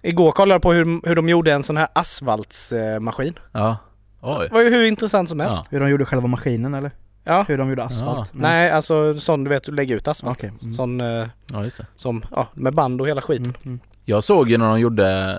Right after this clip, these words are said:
Speaker 2: hur man tillverkade chips.
Speaker 1: Ja.
Speaker 2: Och det var, man har sett många såna, typ Chicken McNuggets.
Speaker 1: Mm.
Speaker 2: Det bara kom ut den här sörjan. Men, eh, chips, det var verkligen typ bara, här kom potatisarna in. Här bara ding, ding, ding hackas de upp.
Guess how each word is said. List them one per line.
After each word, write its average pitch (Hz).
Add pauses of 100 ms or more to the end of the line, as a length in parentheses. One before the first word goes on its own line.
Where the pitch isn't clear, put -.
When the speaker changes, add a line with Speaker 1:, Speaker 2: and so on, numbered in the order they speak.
(100)
Speaker 2:
hur 104
man 104
tillverkade 98
chips. -
Speaker 1:
Ja. 120 (520)
Speaker 2:
Och 110
det 131
var, 131
man 131
har 131
sett 131
många 147
såna, 117
typ - (300)
Chicken 90
McNuggets. 90 (120)
Speaker 1:
Mm. 104
Speaker 2:
Det 101
bara 101
kom 101
ut 85
den -
här 98
sörjan. 98 (440)
Men, 107
eh, 104
chips, -
det 127
var 117
verkligen 123
typ 120
bara, - (280)
här 151
kom 185
potatisarna 156
in. 151 (320)
Här 139
bara 143
ding, 175
ding, 175
ding 170
hackas 156
de 123
upp. 143